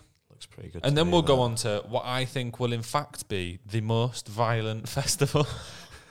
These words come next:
Speaker 1: Which one's that, then?
Speaker 2: <laughs> Wireless.
Speaker 1: Wireless,
Speaker 2: Only
Speaker 1: okay.
Speaker 2: because I, I, I'm saying this because the few times that I've seen things about Wireless online, A, the mosh pits look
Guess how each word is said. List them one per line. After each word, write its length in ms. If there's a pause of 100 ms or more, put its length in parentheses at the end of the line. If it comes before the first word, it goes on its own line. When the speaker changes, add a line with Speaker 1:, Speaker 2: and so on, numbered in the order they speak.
(140)
Speaker 1:
Which 300
one's 260
that, 200
then? 280
Speaker 2:
<laughs> 0
Wireless. 680
Speaker 1:
Wireless, 540
Speaker 2:
Only 160
Speaker 1:
okay. 60
Speaker 2:
because 340
I, 220
I, 260
I'm 100
saying 280
this 120
because 320 (140)
the 100
few 240
times 300
that 100
I've 80
seen 260
things 220
about 240
Wireless 420
online, 520 (100)
A, 200
the 100
mosh 320
pits 260
look 300